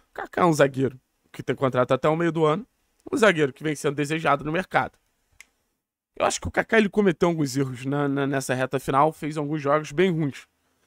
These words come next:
Mas eu acho que o Kaká é zagueiro ligado, eu acho que o Kaká é um zagueiro rápido, eu acho que o Kaká é um zagueiro de bom posicionamento, eu acho que o Kaká é um zagueiro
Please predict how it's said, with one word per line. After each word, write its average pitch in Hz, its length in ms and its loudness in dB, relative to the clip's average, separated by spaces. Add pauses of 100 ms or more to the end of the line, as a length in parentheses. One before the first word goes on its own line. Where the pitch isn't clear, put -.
(160)
Mas 190 180 4
eu 240 60 4
acho - 140 -2
que - 60 -6
o 190 40 -2
Kaká 175 200 -2
é 160 40 4
zagueiro 160 420 -2
ligado, 156 460 2
eu 147 80 2
acho 147 160 0
que - 40 -20
o - 40 -12
Kaká 143 220 -2
é 135 40 -2
um - 20 -4
zagueiro 135 340 -4 (440)
rápido, 143 560 -2
eu 135 40 0
acho 135 120 -4
que - 40 -20
o 120 100 -10
Kaká 123 160 -6
é 147 40 -2
um - 20 -2
zagueiro 139 280 -6
de 139 140 -12
bom 131 540 -8
posicionamento, 143 640 -4
eu 135 60 -2
acho 127 120 -10
que - 80 -6
o - 20 0
Kaká 139 160 -4
é - 40 -2
um 147 40 -4
zagueiro 143 400 2